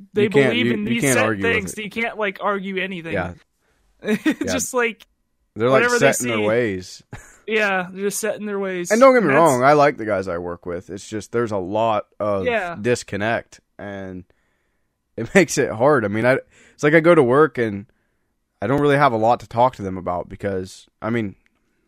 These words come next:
Speaker 2: as I said, you know, we live in a small town, and they just,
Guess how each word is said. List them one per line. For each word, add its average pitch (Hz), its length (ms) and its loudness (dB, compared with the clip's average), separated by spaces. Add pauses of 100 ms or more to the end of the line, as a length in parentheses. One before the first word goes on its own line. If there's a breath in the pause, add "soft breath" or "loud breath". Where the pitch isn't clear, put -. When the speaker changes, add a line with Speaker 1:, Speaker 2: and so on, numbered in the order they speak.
(200)
Speaker 2:
as 95 200 -8
I 104 80 -2
said, 120 280 -2
you 101 60 -6
know, 101 140 -4
we 131 100 -2
live 139 220 0
in 110 80 -2
a 101 80 -4
small 110 300 -6
town, 117 440 -8 (140)
and 101 500 -8 (2250)
they 110 180 -4
just, 113 420 -8